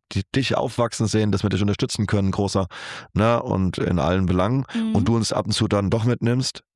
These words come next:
Speaker 1: Was ich mir tatsächlich sehr wünsche, ist, dass wir's, dass ich das, was ich mit meinem Vater auch hab, äh, dass wir sehr lange Skifahren können zusammen.
Speaker 2: Auf jeden Fall, ja. Also das ist ja Skifahren, das, das ist wirklich der Urlaub, auf den freue ich mich am meisten im ganzen Jahr. Ich freue mich jetzt schon wieder auf den nächsten Skiurlaub.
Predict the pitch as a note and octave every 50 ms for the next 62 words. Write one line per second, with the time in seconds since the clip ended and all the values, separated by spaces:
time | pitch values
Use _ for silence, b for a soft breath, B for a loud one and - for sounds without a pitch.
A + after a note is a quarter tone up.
0 | B B B B B - G2+ A2+ - - A#2+ A#2+ G#2 A2 G#2+ - A#2 A#2 - -
1 | - - G#2 A2+ A#2 G#2+ A#2+ A#2+ A2 A2+ A2 - - G#2 - - - G2+ F#2+ -
2 | - G2+ G2 G2 - - - - F2+ E2+ - G2+ - - G2+ - - G2 F2+ -
3 | F#2+ - - F2 E2+ - B2+ B2 A2 F#2 D2 D2+ - - F#2+ G2+ - B B B
4 | B B B B B B B - - G2 F#2+ F#2+ F#2+ F#2+ G2 G2 F#2 F#2+ F2+ -
5 | - G#2 G2+ F#2 - - G2 G2+ G2 G2 G2+ G2+ - - - - - - E2 D#2+
6 | D#2+ E2 D2+ - - D#2+ D#2+ D#2+ C#2+ - E2 D2 D#2+ D2+ D2 D2+ D2+ A3 A3 -
7 | G#3+ G#3 G#3 G#3 G3+ G3 G#3 G3+ G3 G#3 G#3 G#3+ G#3 A#3 A3+ - B3 A3+ A3 A3
8 | A3 - - B3+ B3 - B3 A3 G#3+ A3+ A3+ A#3 - - - B3+ A3 A3 A3+ -
9 | - A3+ A3+ A#3 A#3+ B3 B3 B3+ - B B B B B B B B - A3 -
10 | - B3 C4 C4+ C#4 C4+ B3+ B3 A#3+ - A#3+ A#3+ B3 B3+ - A#3 A#3 B3+ C4 C4
11 | C4 C#4+ - - A3 A3 A3 A3+ B3+ C#4 D4+ - - - C4+ A#3 A3+ A3 A3 A3+
12 | B3 C#4 - - A#3+ A3+ A3 G#3 A#3+ A#3 - - A#3 A#3 B3 A3+ A#3 A#3+ C4 -
13 | - C4+ B3+ C4 B3+ A#3+ A#3+ - B3 A#3 A3+ A#3+ B3 - - B3+ B3 - - B3
14 | A#3 G#3 G3 G3 F#3+ F#3+